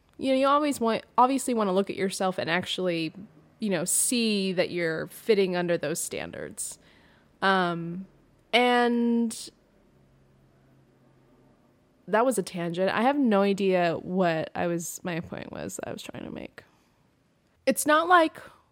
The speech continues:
we want to feel that way about ourselves and look upon our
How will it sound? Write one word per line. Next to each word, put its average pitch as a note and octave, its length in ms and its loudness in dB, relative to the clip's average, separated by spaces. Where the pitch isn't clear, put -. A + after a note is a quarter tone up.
we G#3+ 720 -2
want G#3 340 2
to A3 100 -4
feel F#3+ 280 0
that D#3+ 200 2
way D#3+ 200 0
about D#3+ 200 -2
ourselves D#3+ 760 -6
and F3+ 420 -2
look G3+ 240 -2
upon F#3+ 460 -2
our F3 400 -2